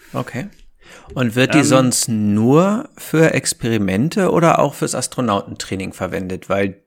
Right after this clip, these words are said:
Speaker 1: die würden ja auch so einen Spielplatz gebrauchen können, oder?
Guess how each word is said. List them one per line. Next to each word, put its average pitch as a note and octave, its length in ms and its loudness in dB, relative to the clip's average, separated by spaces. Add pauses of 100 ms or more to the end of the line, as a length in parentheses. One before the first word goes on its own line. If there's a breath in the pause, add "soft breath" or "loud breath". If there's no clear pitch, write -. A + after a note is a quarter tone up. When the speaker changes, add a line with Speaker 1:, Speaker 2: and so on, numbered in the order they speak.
Speaker 1:
die B2+ 380 2
würden D3 240 0
ja C#3+ 100 2
auch D3 100 -2
so - 120 -6
einen G2+ 80 -4
Spielplatz - 500 -6
gebrauchen G2 420 -4
können, G2 240 -8
oder? D3+ 300 -6